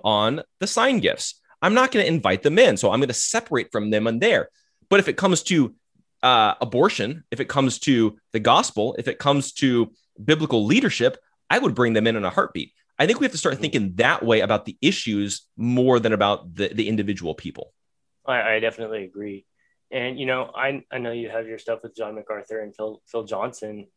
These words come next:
Speaker 2: and, and everything. Um, but you even have, like, their books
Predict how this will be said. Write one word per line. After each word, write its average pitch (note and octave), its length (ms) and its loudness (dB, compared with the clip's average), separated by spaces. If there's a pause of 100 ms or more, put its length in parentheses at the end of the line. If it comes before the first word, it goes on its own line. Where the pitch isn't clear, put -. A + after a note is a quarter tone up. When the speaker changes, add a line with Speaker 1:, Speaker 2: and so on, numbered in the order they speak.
(220)
Speaker 2:
and, G#2 520 -8
and A#2 120 -8
everything. G#2+ 540 -6 (680)
Um, A#2+ 260 -6
but A#2+ 200 -6
you C#3 120 -8
even C#3+ 200 -6
have, C3 360 -4 (300)
like, C3 260 -6
their B2+ 180 0
books A#2 640 -4